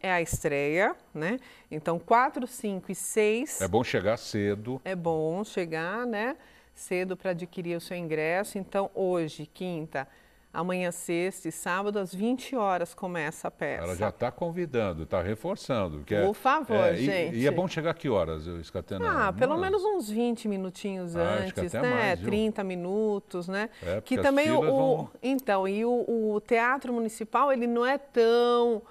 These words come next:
Speaker 1: é, é espaçoso, né? Ele não tem tantos números de cadeiras, né?
Speaker 2: Ele é aconchegante, mas não é
Speaker 1: Super aconchegante. Eu não
Speaker 2: É verdade.
Speaker 1: conhecia, eu achei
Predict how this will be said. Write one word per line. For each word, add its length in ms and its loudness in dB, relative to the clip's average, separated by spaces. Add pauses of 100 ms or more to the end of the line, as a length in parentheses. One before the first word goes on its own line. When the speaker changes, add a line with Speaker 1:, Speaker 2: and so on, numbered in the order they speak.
(380)
Speaker 1:
é, 500 2
é 160 0
espaçoso, 760 0
né? 160 0
Ele 160 -2
não 100 -4
tem 180 0
tantos 760 -2
números 480 -4
de 100 -6
cadeiras, 800 -4
né? 220 -8
Speaker 2:
Ele 100 -2
é 40 2
aconchegante, 680 -4
mas 180 -4
não 300 -4
é 200 2
Speaker 1:
Super 240 0
aconchegante. 840 -2
Eu 60 0
não 100 -2
Speaker 2:
É 40 -4
verdade. 340 0
Speaker 1:
conhecia, 380 -4
eu 60 2
achei 520 -2